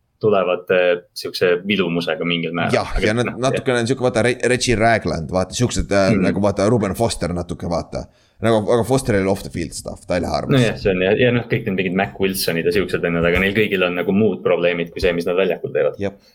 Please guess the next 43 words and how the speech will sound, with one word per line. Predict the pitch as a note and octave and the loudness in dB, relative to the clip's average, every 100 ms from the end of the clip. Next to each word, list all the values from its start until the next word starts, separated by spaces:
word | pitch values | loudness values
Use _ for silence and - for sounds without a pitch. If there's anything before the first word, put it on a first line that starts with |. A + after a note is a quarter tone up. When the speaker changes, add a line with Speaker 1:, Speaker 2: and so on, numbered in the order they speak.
| - | -4
Speaker 2:
Christian | E3+ F3 C#3+ | -2 2 2
Harris | D#3+ C#3+ | 2 2
ausalt | C3 C3 B2+ | 2 0 0
öeldes | A2 - | 0 2
tegelikult | B2 G2 F#2 | 0 0 -4
isegi | A2 F#2 | -6 -4
Chad | - A#2+ F#2+ | 0 0 2
Mumast | A#2 A#2 F#2+ - | 2 2 0 0
arvatavasti | A2 G#2+ G#2 G2 G2+ | 2 2 0 -2 0
nõks | A2 - - - _ - | 0 -2 -10 -12 _ -6
tuleb, | A#2 G#2 - | -2 0 -2
draftitakse | A2 B2 - E2 - | -4 -4 -4 -8 -2
enne | A2 F2+ | 0 0
ära, | E2 D#2+ | -2 -2
aga | F2 | 0
nad | A2 | -2
on | G2 | 0
väga | A#2 G#2+ F#2+ | 0 0 0
Speaker 1:
Ma | A2 | 0
arvan | F2+ | 0
Speaker 2:
sarnased | F2 | 0
Speaker 1:
ka, | F#2 | 0
Speaker 2:
mängijad | F#2+ F2+ | 0 -2
Speaker 1:
jah. | |
Speaker 2:
kahekesi. | F2+ E2+ - E2+ - - _ | -4 -6 -8 -12 -14 -16 _
Speaker 1:
Jah, | - F2 E2+ - - | -2 0 0 -6 -8
ma | F#2+ | -4
arvan | F2+ F2+ | -4 -4
ka, | F#2 | -6
jah. | F#2 F#2+ | -8 -4
Speaker 2:
Väga, | F#2 F2+ | -2 0
väga, | F2+ F#2 | 0 0
väga. | F2+ E2 | -2 -4
Siis, | - C#3 G2 | 0 2 2
äh, | G2+ | -2
Troy | B2+ B2+ | 0 0
Anderson | B2+ A2+ - G2 | 2 -2 -2 -2
Montana | G2+ A2+ A2+ | 0 0 0
State'ist, | G2+ B2 G2 - | 0 0 0 0
jälle | B2 B2+ G2+ | 2 2 0
üks | |
väike | G2+ G2+ - | 0 0 -2
kool. | F#2 E2+ | -2 -2